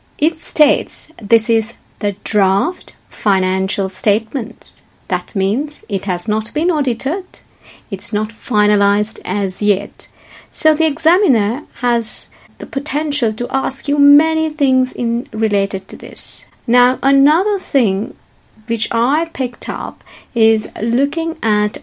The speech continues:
your cash flow. There are three things in the cash flow that really caught my eye. One is profit on sale of property, plant, and equipment.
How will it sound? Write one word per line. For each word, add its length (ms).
your 600
cash 420
flow. 400
There 200
are 100
three 440
things 640
in 520
the 100
cash 480
flow 480
that 180
really 380
caught 460
my 180
eye. 420
One 320
is 420
profit 460
on 160
sale 400
of 180
property, 460
plant, 520
and 220
equipment. 840